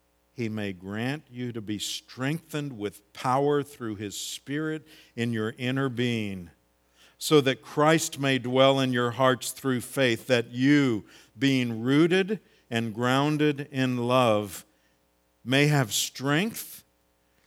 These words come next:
to comprehend with all the saints what is the breadth and length and height and depth, and to know the love of Christ that surpasses knowledge,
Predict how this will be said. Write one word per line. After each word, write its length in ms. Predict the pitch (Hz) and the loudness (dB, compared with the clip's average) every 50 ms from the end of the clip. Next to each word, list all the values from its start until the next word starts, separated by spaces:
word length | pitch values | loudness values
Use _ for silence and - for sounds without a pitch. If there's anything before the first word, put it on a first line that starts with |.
| _ _ _ _ - | _ _ _ _ -10
to 160 | - 123 117 | -8 -8 -8
comprehend 1080 | - - - 139 139 160 - - 180 160 139 135 117 107 101 98 95 95 98 95 95 - _ _ _ _ _ _ _ _ _ | -6 -4 -4 -2 -2 -2 -4 -4 -4 -2 -2 -2 -2 -2 -4 -4 -6 -8 -10 -12 -14 -18 _ _ _ _ _ _ _ _ _
with 280 | - 107 110 113 104 113 | -2 0 2 2 4 4
all 200 | 113 117 135 147 | 2 2 2 2
the 140 | 143 151 | 0 -2
saints 640 | 139 - - - - 123 110 104 101 98 95 - - | -2 -4 -4 -6 -4 -4 -4 -4 -4 -8 -10 -12 -8
what 180 | 120 117 113 110 | -4 -2 -2 0
is 200 | 110 107 101 90 | 0 -2 -4 -6
the 120 | - 101 | -10 -12
breadth 720 | 92 87 85 98 101 113 135 170 - _ - - - - _ _ _ _ _ _ _ _ _ _ - | -12 -10 -6 -2 -2 0 0 -2 -6 _ -20 -20 -20 -20 _ _ _ _ _ _ _ _ _ _ -10
and 300 | - 110 107 104 104 101 | -6 -6 -6 -6 -6 -4
length 560 | 104 113 120 143 170 165 - - - - - _ _ _ _ _ _ _ _ _ _ - | -4 -2 -2 -4 -4 -8 -12 -14 -16 -16 -18 _ _ _ _ _ _ _ _ _ _ -14
and 180 | 98 98 95 | -12 -10 -10
height 760 | 90 - - - 110 113 123 139 - _ _ - - - - _ _ _ _ _ _ _ _ _ _ - | -12 -10 -8 -4 -2 -2 -2 -4 -6 _ _ -16 -16 -16 -16 _ _ _ _ _ _ _ _ _ _ -8
and 400 | 113 113 110 107 104 98 87 85 | -6 -6 -6 -6 -8 -10 -8 -4
depth, 540 | 104 113 117 139 175 - - - - - - _ - | -2 0 0 -2 -4 -8 -14 -20 -20 -20 -20 _ -10
and 260 | 127 117 110 107 101 | -8 -8 -8 -8 -8
to 120 | - 120 107 | -10 -10 -8
know 600 | 101 101 104 113 117 120 127 139 156 156 170 160 156 123 | -8 -8 -6 -4 -4 -4 -2 -4 -4 -6 -8 -10 -12 -12
the 120 | 110 107 104 | -10 -8 -8
love 640 | 101 104 107 113 120 127 139 160 170 151 139 127 139 - | -8 -10 -10 -8 -8 -6 -6 -6 -8 -10 -14 -18 -18 -16
of 220 | 120 113 98 - | -16 -16 -16 -18
Christ 600 | _ _ - 135 135 135 143 143 131 117 - - | _ _ -12 -10 -8 -6 -6 -8 -10 -12 -12 -10
that 180 | - 117 107 - | -8 -8 -8 -8
surpasses 960 | - - 113 101 90 _ - - 120 120 123 127 - - 131 131 117 101 104 | -10 -10 -10 -10 -10 _ -8 -4 -4 -4 -4 -4 -6 -8 -10 -10 -10 -12 -12
knowledge, 720 | 107 104 104 107 110 110 113 110 107 104 104 98 - - | -8 -6 -4 -2 -2 -2 -2 -4 -4 -6 -8 -12 -18 -18